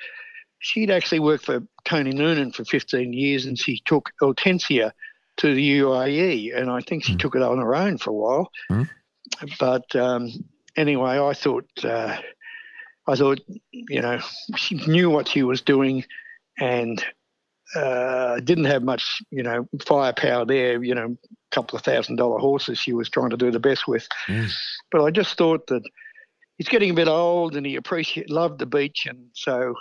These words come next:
Speaker 1: I convinced the owners to send Vacillator down to her,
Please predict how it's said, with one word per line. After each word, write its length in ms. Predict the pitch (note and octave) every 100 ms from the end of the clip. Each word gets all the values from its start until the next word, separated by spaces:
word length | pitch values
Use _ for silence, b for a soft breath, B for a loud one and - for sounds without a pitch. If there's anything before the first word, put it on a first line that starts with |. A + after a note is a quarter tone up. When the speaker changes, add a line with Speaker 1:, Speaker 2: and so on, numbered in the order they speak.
| - _ _ _
Speaker 1:
I 120 | D3+
convinced 500 | C3 C#3+ C3 D#3+ C#3
the 240 | - C#3 C#3 -
owners 340 | C#3+ C#3 C3+
to 120 | - C3+
send 640 | - - C#3+ C#3 C3 C3
Vacillator 520 | C3+ - C3+ B2+ A#2+
down 240 | B2+ B2 A2+
to 120 | A#2+
her, 260 | D#3+ F#3